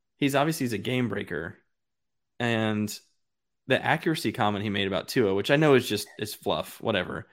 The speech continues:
But it, it gets in my head. I'm start thinking, like, dude, if, I mean, Jaylen Waddle's a beast. Like, if,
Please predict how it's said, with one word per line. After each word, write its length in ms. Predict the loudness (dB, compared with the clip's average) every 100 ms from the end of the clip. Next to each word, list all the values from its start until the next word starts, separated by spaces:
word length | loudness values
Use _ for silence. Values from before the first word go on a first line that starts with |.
| _ _
But 320 | 6 6 6 -8 _ _
it, 320 | -8 -6 -6 -2
it 40 | 2
gets 160 | 2
in 60 | 4
my 80 | 4
head. 160 | 4
I'm 60 | 2
start 220 | 0 2
thinking, 260 | 2 4 2
like, 200 | 0 0
dude, 220 | 0 0
if, 180 | -2 -14 _ _ _ _ _ _
I 20 | -12
mean, 100 | -2
Jaylen 240 | 0 0
Waddle's 260 | 2 0 -2
a 60 |
beast. 340 | -6 -4 -4 -8
Like, 160 | -10
if, 320 | -6 -4 -4